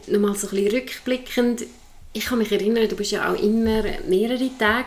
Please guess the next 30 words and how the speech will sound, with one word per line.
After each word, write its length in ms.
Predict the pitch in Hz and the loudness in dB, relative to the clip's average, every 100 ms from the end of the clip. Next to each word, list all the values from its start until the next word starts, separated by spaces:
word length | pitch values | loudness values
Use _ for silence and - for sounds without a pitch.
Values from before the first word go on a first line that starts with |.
| - | -2
dann 100 | 240 | -2
in 120 | 247 | -2
Schwelbrunn 720 | 240 233 233 226 220 247 262 | -2 -2 -4 -2 0 2 0
gsi. 540 | 262 - 220 247 320 - - | -2 -4 -2 2 0 0 -6
Wie 120 | 202 | -6
ist 160 | - | -2
das 140 | 269 - | -2 -2
für 120 | 269 | -2
dich, 280 | 262 254 262 | 0 0 0
jetzt 220 | 247 - | -4 -4
wieder 160 | 233 220 | -2 -2
da 400 | 214 165 208 240 | -2 -2 -2 -4
zu 200 | - 247 | -4 -2
sein, 320 | 240 269 277 - | -2 0 -2 -4
so 280 | - 214 208 | -2 0 2
nach 180 | 208 202 | 0 0
einem 160 | 185 170 165 | -2 0 -2
Jahr? 480 | 147 190 247 285 - - - - - - - - - - - - | -2 0 0 -2 -4 -12 -20 -20 -18 -18 -18 -12 -12 -12 -20 -16
Also 260 | 165 - 180 | -8 -4 2
nicht, 240 | 180 - | 2 2
nicht 240 | 170 160 165 | -2 -2 -4
jetzt 160 | - | -4
nicht 120 | 175 170 | -6 -6
ein 140 | - | -6
ganzes 480 | 143 170 185 - - | -2 0 -2 -4 -6
Jahr, 240 | - - | -6 -8
aber 180 | - - | -8 -10
ein 80 | 175 - - | -4 -4 -2
paar 140 | 170 | -4
Monate, 320 | 165 165 175 | -4 -4 -6